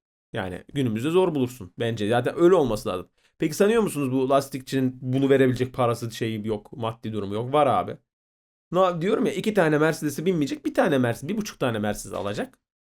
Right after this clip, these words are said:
Anlatabildim mi? Üç tane Audi'ye binmeyecek, iki Audi'ye binecek. Bu iş düzelecek. Bu böyle olacak yani. Kusura bakmasınlar. Yüzde beş yüz kâr etmeyecek de yüzde iki yüz kâr edecek. Ama zaten bakın tekrar diyorum Suriyeliler gitmeyecek. Rahat olun.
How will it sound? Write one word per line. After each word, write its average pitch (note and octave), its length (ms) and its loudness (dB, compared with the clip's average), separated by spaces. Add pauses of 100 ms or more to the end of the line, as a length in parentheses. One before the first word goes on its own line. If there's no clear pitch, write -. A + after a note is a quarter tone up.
(180)
Anlatabildim E3+ 460 0
mi? C#3 100 2
Üç - 280 -6
tane D#3+ 200 2
Audi'ye D#3 380 2
binmeyecek, E3 400 0
iki - 200 2
Audi'ye B2+ 360 4
binecek. B2 320 -4
Bu D4+ 100 0
iş - 120 -6
düzelecek. D4+ 440 -2
Bu D3 160 -2
böyle G3 200 6
olacak G#2 360 0
yani. G2+ 200 -6
Kusura D3 240 -4
bakmasınlar. A#2+ 340 -2
Yüzde C#3+ 340 -2
beş D#3 180 -2
yüz C#3 120 -6
kâr C#3+ 220 2
etmeyecek A2+ 540 -4
de B3+ 140 -4 (300)
yüzde F3+ 260 -4
iki G#3 140 -2
yüz G#3 120 0
kâr A#2 220 2
edecek. F#2 300 -8 (120)
Ama G3+ 200 0
zaten D#3+ 480 2 (260)
bakın A2+ 200 -4
tekrar B2+ 360 -2
diyorum F2 180 -6
Suriyeliler A2 440 -4
gitmeyecek. - 600 -16 (440)
Rahat B2+ 260 -2
olun. - 160 -10